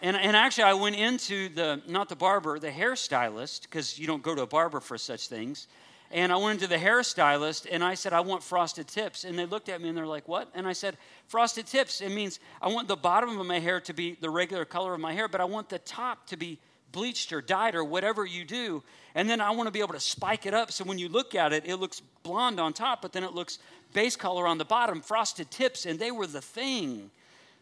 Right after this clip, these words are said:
No, seriously, they were. They were. It was good and, and, and not, not so much. It's like one of those things you look at an old picture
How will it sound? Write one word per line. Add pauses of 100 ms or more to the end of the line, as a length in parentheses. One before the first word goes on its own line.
(380)
No,
seriously,
they
were.
They
were.
It
was (440)
good
and,
and,
and
not, (220)
not
so
much.
It's
like
one
of
those
things
you
look
at
an
old
picture